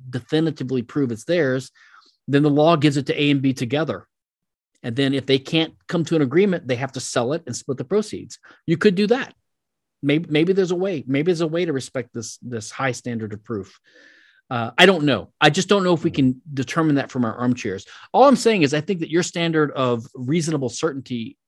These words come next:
is more what applies to us thinking about what the principles are. I'm not sure if it would be the same as the standard that we would apply in a real world legal system that everyone agrees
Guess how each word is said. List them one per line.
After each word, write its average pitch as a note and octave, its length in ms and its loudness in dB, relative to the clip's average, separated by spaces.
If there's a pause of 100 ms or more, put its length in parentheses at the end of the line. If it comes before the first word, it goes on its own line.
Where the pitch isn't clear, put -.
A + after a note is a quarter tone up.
(300)
is C#3 240 -4
more E3+ 500 4
what C3+ 220 0
applies D3+ 640 -2
to - 140 -10
us C#3+ 400 -6
thinking D#3 360 -4
about B2 280 -4
what B2 140 -8
the A2+ 60 -10
principles A2 560 -10
are. F2 280 -18 (460)
I'm B2+ 140 0
not D#3+ 160 2
sure F3 240 2
if D#3+ 100 0
it C#3 100 0
would B2+ 140 -4
be C3+ 160 0
the B2 140 -4
same D3+ 480 0
as A#2+ 100 -4
the B2 100 -10
standard B2 500 -4
that A#2+ 180 -6 (120)
we B2+ 140 -4
would A#2+ 120 -2
apply C3 360 -2
in A#2+ 160 -4
a A2+ 60 -2
real B2+ 280 0
world A#2+ 340 0
legal B2 220 -4
system G2+ 460 -14
that G#2+ 120 -12
everyone A2+ 360 -8
agrees A2+ 560 -8